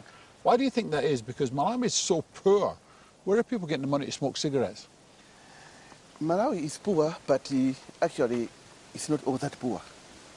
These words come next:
Speaker 2: People who smoke, they don't mind about their poorness. They can manage to buy a cigarette and they can smoke. For people who smoke, they ca-, they can, they ca-, they, they don't mind about food,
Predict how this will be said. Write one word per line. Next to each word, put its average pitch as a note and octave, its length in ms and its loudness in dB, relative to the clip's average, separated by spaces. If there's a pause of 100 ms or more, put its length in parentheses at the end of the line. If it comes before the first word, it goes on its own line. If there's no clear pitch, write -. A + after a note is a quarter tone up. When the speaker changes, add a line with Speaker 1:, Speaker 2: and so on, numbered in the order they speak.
(100)
Speaker 2:
People A3+ 220 2
who F3+ 140 2
smoke, - 360 0 (240)
they C#3+ 100 2
don't D3+ 240 0
mind C#3+ 220 2
about B2+ 260 0
their C3+ 180 2
poorness. G2+ 500 -4 (360)
They C#3+ 220 4
can C#3 200 0
manage D#3 260 0 (200)
to C#3 80 -4
buy C#3+ 260 2 (220)
a C#3 60 -2
cigarette A#2+ 480 -6 (360)
and A2+ 140 2
they A2+ 80 -6
can A2 120 -8
smoke. A#2+ 260 -6 (800)
For D#3+ 100 0
people F3+ 240 0
who F3 100 -2
smoke, E3+ 280 0 (440)
they D3 300 2
ca-, D#3+ 280 2 (220)
they C#3+ 80 2
can, C#3+ 260 0 (280)
they D3+ 140 2 (240)
ca-, F3+ 140 4 (260)
they, E3 140 4
they D#3 160 4
don't F3+ 240 0
mind D#3+ 240 2 (100)
about D3 240 2
food, C#3 240 -6